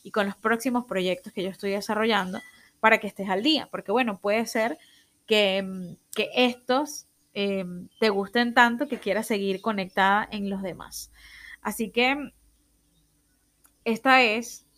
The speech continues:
mi forma de aumentar mis ingresos y mejorar mis resultados.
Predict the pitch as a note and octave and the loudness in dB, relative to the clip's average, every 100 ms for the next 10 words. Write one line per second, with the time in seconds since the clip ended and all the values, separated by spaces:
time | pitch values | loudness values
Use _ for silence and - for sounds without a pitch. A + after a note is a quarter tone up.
0 | _ _ _ _ - - A3+ - - B3+ | _ _ _ _ -10 0 0 0 4 6
1 | A3 G3 G3 B3 - _ _ _ _ _ | 4 0 -6 -8 -12 _ _ _ _ _
2 | _ _ _ _ _ _ G3 G3 G#3 F#3+ | _ _ _ _ _ _ -6 0 2 0
3 | C4+ - _ _ _ _ _ _ _ _ | -4 -12 _ _ _ _ _ _ _ _
4 | _ _ - A3+ A3+ G#3 G3 G3 A#3 A3+ | _ _ -2 0 0 0 -2 0 -2 -2
5 | G3+ G#3 B3 A#3 G#3+ G3 F3+ E3+ F3+ G3 | -4 -4 -4 -4 -4 -4 -4 -6 -6 -8
6 | F#3 F3 F3 G2 E2+ - | -8 -8 -8 -10 -10 -14